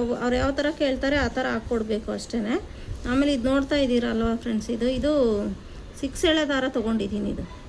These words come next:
ಇದು ಆರು ಎಳೆ ದಾರ ತೊಗೊಂಡು ಫಸ್ಟ್ ಒಂದು ಸ್ಟೆಪ್ ಹಾಕ್ಕೊಂಡು, ಆ, ಎರಡು ಸ್ಟೆಪ್ಪಲ್ಲೇ ಮುಗ್ದೋಗುತ್ತೆ ಇದು. ಅಂದರೆ ಫಸ್ಟ್ ಒಂದು ಸಾರಿ ಎಲ್ಲ ಅಟ್ಯಾಚ್ ಮಾಡಿಕೊಂಡು, ಆ, ಕುಚ್ಚುಗಳ್ನ ಕಟ್ಕೊಂಡ್ರೆ ಆಯಿತು ಅಷ್ಟೇ.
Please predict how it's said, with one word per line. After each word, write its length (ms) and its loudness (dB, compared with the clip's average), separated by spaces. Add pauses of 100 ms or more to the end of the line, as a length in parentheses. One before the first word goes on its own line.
(1160)
ಇದು 120 -6 (1040)
ಆರು 200 2
ಎಳೆ 200 4
ದಾರ 120 2 (140)
ತೊಗೊಂಡು 340 2 (180)
ಫಸ್ಟ್ 300 -2
ಒಂದು 140 0
ಸ್ಟೆಪ್ 280 -2
ಹಾಕ್ಕೊಂಡು, 460 -2 (580)
ಆ, 20 -2 (300)
ಎರಡು 280 4
ಸ್ಟೆಪ್ಪಲ್ಲೇ 440 2 (100)
ಮುಗ್ದೋಗುತ್ತೆ 680 2
ಇದು. 120 0 (300)
ಅಂದರೆ 260 0
ಫಸ್ಟ್ 300 -2
ಒಂದು 100 4
ಸಾರಿ 300 0
ಎಲ್ಲ 180 0
ಅಟ್ಯಾಚ್ 260 -4
ಮಾಡಿಕೊಂಡು, 360 0 (640)
ಆ, 40 0 (640)
ಕುಚ್ಚುಗಳ್ನ 500 0
ಕಟ್ಕೊಂಡ್ರೆ 440 0
ಆಯಿತು 400 0
ಅಷ್ಟೇ. 240 -6